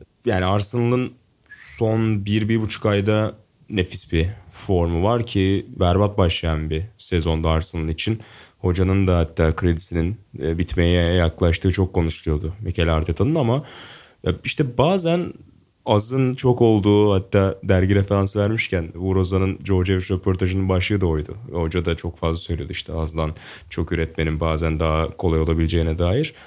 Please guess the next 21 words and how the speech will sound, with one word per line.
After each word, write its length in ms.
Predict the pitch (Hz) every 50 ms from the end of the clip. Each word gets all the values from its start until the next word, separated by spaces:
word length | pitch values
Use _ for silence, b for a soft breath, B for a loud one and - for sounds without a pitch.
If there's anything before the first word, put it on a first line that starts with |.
| B B B
Arteta 460 | 101 98 101 104 135 165 151 143 139
da 40 | 156 170
o 120 | 160 156
yolu 180 | 139 113 90 87
seçti. 480 | - - 80 78 - - - 117 147 151 - _ _ -
Yani 440 | - 87 82 78 80 82 85 87 - - - _ _ _ -
evet, 260 | - 120 104 95 85
güvenilmeyebilirdi 840 | 92 98 98 101 107 110 113 113 110 107 104 104 110 113 104 104 92
belki 360 | 87 82 80 78 - - 85
ona 360 | 78 78 80 87 95 101 92
ve 280 | 87 85 85 87 80 -
koltuğunu 420 | - 101 92 87 - 98 98 98
kaybedebilirdi 680 | - 98 87 80 80 76 78 76 80 78 85 95 120
ama 280 | 160 156 123 120 135 143 B B B B B B
Aubameyang'ın 580 | - 98 92 113 123 127 123 120 120 123 131 131
artık 600 | 127 120 117 117 - 120 - - - - - - 180 - _ _ _ _ _ _ _ _ -
bir 380 | 104 104 - - 113 107 110 - _ _ _ - - _ _ _ _ _ -
kangren 400 | 117 101 95 104 110 110 117 123
yarattığını 460 | 120 110 104 98 92 - - 113 135
fark 360 | - - 117 107 104 - -
etti 400 | 104 101 - - 101 85 95